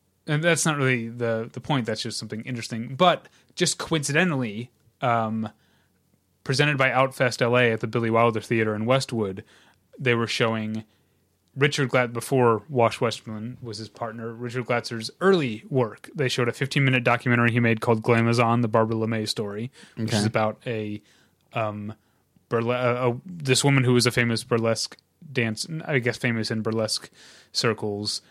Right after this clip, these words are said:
Speaker 1: and then went into sort of, um, being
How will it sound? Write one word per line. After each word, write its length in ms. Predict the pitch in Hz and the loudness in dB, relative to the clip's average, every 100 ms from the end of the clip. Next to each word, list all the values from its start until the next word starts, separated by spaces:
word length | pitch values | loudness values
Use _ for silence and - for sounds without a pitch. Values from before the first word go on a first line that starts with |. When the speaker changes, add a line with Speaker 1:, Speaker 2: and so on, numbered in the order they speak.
| _ | _
Speaker 1:
and 180 | - 117 | -10 -6
then 280 | 113 220 - | -6 -6 -10
went 360 | 240 131 113 113 _ _ - | -8 -4 -4 -8 _ _ -4
into 380 | 139 123 117 | -2 -2 -4
sort 240 | 113 120 110 | -4 -2 -2
of, 300 | 104 98 - _ _ - _ _ | -4 -10 -18 _ _ -20 _ _
um, 280 | 117 107 107 | -6 -6 -4
being 420 | 113 107 107 110 | -4 -4 -6 -10